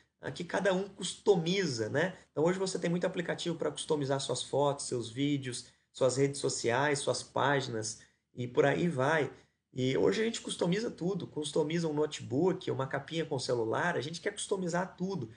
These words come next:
Customizar é transformar aquilo em algo que seja sua cara. E, infelizmente, muitos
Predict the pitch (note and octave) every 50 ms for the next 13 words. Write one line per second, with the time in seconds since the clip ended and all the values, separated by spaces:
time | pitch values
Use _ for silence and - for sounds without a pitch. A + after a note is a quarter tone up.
0 | - _ _ _ - - - G#3 A3 G#3+ G#3 E3+ D#3 D#3+ D#3+ F3+ G#3 G#3 - -
1 | - _ _ _ - D3+ D3+ D3+ - - _ - G#3 A#3 C4 C#4 - - - G3+
2 | G#3 F3 D#3+ D3 C#3+ C#3 C#3 C#3+ D#3 F3+ A3 - A#3+ B2 - - _ _ _ _
3 | _ _ _ - B2+ C3 - - - - F3+ F#3+ A3 A3+ A3 A#3 A#3 - - -
4 | - - - - _ _ - C#3+ E3 E3+ D#3+ D3+ D3 D3+ F3 F#3+ F#3 F#3 F3+ -
5 | - - D#3+ D3+ D#3 C#3 - - F#3 F3 - - B2 A#2 A2 A2 - - _ _
6 | _ _ _ _ _ _ _ _ _ _ - B2+ D#3 G#3 C4 - - A3+ F#3 D#3
7 | C#3 C3 C3+ C#3 D#3+ F#3+ G#3 G#3 - - D3 C#3 C#3+ C#3+ E3+ G#3+ B3+ B3+ - -
8 | C#3 B2+ - - - -